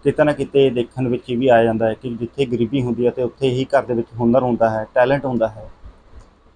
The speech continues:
ਅਕਸਰ ਅਸੀਂ ਦੇਖਿਆ ਕਰਦੇ ਹਾਂ ਜਾਂ ਸੁਣਿਆ ਕਰਦੇ ਹਾਂ ਕਿ ਬਹੁਤ ਸਾਰੇ ਜਿਹੜੇ ਕਾਮਯਾਬ ਹੋਇਆ ਕਰਦੇ ਨੇ ਤਾਂ ਉਹ ਕਿਸੇ ਨਾ ਕਿਸੇ ਗਰੀਬੀ ਦਾਇਰੇ 'ਚੋਂ ਲੰਘੇ ਹੋਇਆ ਕਰਦੇ ਨੇ,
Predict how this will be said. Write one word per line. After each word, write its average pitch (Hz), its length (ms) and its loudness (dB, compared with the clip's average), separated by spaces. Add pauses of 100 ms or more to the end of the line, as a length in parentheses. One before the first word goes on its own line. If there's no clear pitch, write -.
(1500)
ਅਕਸਰ 185 300 0
ਅਸੀਂ 185 400 2 (380)
ਦੇਖਿਆ 139 260 2
ਕਰਦੇ 147 300 2
ਹਾਂ 143 80 4
ਜਾਂ 143 120 4
ਸੁਣਿਆ 139 280 2
ਕਰਦੇ 131 320 2
ਹਾਂ 131 120 4
ਕਿ 139 300 2
ਬਹੁਤ 131 260 0
ਸਾਰੇ 131 340 2
ਜਿਹੜੇ 131 500 0 (320)
ਕਾਮਯਾਬ 127 380 4
ਹੋਇਆ 127 140 6
ਕਰਦੇ 123 280 0
ਨੇ 127 100 -2
ਤਾਂ 131 180 2
ਉਹ 135 60 0
ਕਿਸੇ 135 240 -8
ਨਾ 135 100 -2
ਕਿਸੇ 135 240 -12
ਗਰੀਬੀ 120 320 -2
ਦਾਇਰੇ 117 240 4
'ਚੋਂ 127 120 -8
ਲੰਘੇ 117 240 0
ਹੋਇਆ 120 220 4
ਕਰਦੇ 113 300 -4
ਨੇ, 110 80 -8